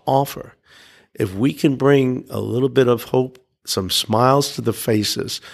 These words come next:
of the folks around the city and have them leave that site with a sense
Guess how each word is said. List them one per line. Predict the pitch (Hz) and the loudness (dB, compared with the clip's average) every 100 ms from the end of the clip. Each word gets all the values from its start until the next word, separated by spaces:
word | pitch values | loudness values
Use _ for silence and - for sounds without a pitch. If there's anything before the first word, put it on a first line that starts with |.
| - - - | -20 -18 -4
of | 107 98 | -4 -2
the | 92 | -4
folks | - 120 123 - | 2 2 2 -2
around | 113 113 123 | -4 -2 0
the | |
city | 120 - 104 90 98 _ - - - _ _ _ _ _ - | 0 0 0 -2 -10 _ -20 -20 -20 _ _ _ _ _ 0
and | 107 104 101 - _ _ - | 2 2 -2 -8 _ _ -10
have | 117 123 135 | 0 0 2
them | 143 123 | 2 2
leave | 127 156 160 | 4 4 2
that | 139 135 | 2 2
site | 131 - 117 95 - - _ _ _ _ _ | 0 -2 -2 -4 -8 -20 _ _ _ _ _
with | - 110 | -4 0
a | 104 98 | 0 0
sense | - 123 123 - | 2 2 2 -2